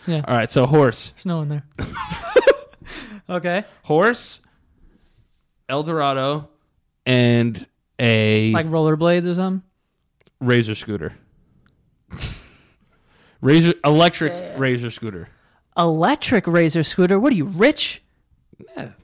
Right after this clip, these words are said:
Speaker 2: why not? It's the future, bro.
Speaker 1: Yeah.
Speaker 2: All right, pet, giraffe.
Speaker 1: Fuck yeah, dude.
Speaker 2: I got you.
Speaker 1: I'm getting that giraffe. I can already tell right now I'm getting it.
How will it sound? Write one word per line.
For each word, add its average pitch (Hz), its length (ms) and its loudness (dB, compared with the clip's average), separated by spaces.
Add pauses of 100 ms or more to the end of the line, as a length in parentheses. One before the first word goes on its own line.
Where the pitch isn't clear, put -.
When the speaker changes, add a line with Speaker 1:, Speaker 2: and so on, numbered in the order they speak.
(120)
Speaker 2:
why 131 140 -6
not? 175 260 -4
It's - 140 -12
the 180 80 -6
future, 269 360 -4
bro. 113 320 -4 (200)
Speaker 1:
Yeah. 190 240 -10 (200)
Speaker 2:
All 131 100 -6
right, 117 200 -6
pet, - 560 -4
giraffe. 110 640 -10 (260)
Speaker 1:
Fuck 320 420 2
yeah, 175 240 0
dude. 190 380 -6 (140)
Speaker 2:
I 120 80 -14
got 110 280 -12
you. - 60 -4
Speaker 1:
I'm 208 120 2
getting 220 240 2
that 190 160 2
giraffe. 170 300 0
I 214 80 4
can 254 100 4
already 247 180 4
tell 190 200 4
right 175 120 2
now 170 300 0
I'm 156 180 -2
getting 147 300 0
it. - 160 -14